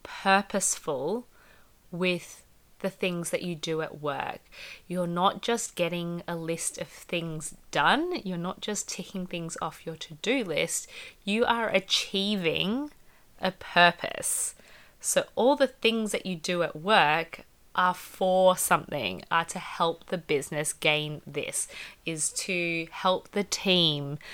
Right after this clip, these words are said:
move forwards in whatever it is. If you are just on this hamster wheel of death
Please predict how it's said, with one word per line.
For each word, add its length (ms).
move 220
forwards 920
in 720
whatever 520
it 120
is. 440
If 220
you 300
are 440
just 720
on 380
this 600
hamster 600
wheel 340
of 280
death 520